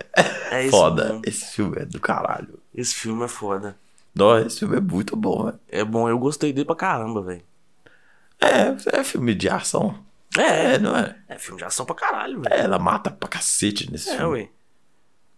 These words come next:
Speaker 1: Se for, <clears throat> se você tiver com dúvida, assim, por exemplo, aquele Alita. Alita também é filme de ação, ué.
Speaker 2: Anjo de Batalha.
Speaker 1: É aquela um robô.
Speaker 2: É, Alita.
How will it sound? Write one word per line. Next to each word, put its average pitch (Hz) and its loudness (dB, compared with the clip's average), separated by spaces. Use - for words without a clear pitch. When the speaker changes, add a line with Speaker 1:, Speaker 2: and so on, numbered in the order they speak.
Speaker 1:
Se - -2
for, - -10
<clears throat> 131 0
se - -2
você 123 -4
tiver 135 -2
com 135 0
dúvida, 110 -2
assim, 135 -2
por 143 -2
exemplo, 117 -4
aquele 104 -6
Alita. 107 -8
Alita 208 -2
também 135 -6
é - -6
filme 247 -6
de 320 -2
ação, 127 -2
ué. - -8
Speaker 2:
Anjo 78 -2
de 73 -4
Batalha. - -4
Speaker 1:
É 113 -4
aquela 110 -4
um 107 -8
robô. 98 -8
Speaker 2:
É, - 0
Alita. - -4